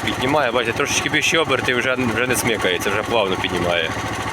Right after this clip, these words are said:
Так, о, все, піднявся до кінця. Ой,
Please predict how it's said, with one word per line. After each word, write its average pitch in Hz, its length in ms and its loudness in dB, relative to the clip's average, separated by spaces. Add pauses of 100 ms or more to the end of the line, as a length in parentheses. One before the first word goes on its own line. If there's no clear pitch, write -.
(2500)
Так, 95 100 -2 (180)
о, 90 40 -4 (200)
все, - 240 -4
піднявся 104 460 0
до - 100 0
кінця. 180 400 2 (760)
Ой, 85 80 0